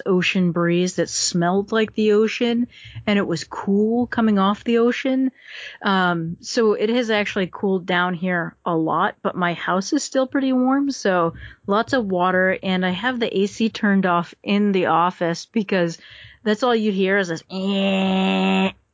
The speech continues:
uh, fan noise as we record if I had it on. So I can feel it slowly <laughs> warming up in here.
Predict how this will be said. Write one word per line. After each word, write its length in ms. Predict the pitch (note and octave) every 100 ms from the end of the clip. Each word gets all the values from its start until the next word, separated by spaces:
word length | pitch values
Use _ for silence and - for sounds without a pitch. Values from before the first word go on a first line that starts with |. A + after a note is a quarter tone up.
| _ -
uh, 360 | G3+ F3+ F3 E3
fan 440 | - G#3+ G3+ G3+
noise 480 | F3+ F3+ F3 F3 E3+
as 540 | - F#3 F3 F3 E3+ - -
we 200 | F3+ E3+
record 520 | F3 - F#3 F3 E3+
if 140 | E3
I 80 | E3+
had 200 | F3 E3
it 120 | E3+
on. 260 | E3+ E3+ - - - - -
So 240 | - G#3
I 100 | F#3+
can 180 | G#3+ F#3+
feel 440 | - A3 G#3 G3
it 200 | F#3 - _
slowly 1120 | - - - G3 G3 G3+ G#3 G#3+ G#3 G#3 G#3 G3+
<laughs> 120 | F#3+
warming 500 | F#3+ A3 G3 A3+ A3
up 180 | G3+ -
in 140 | A3+
here. 400 | A#3 A#3 B3 C4+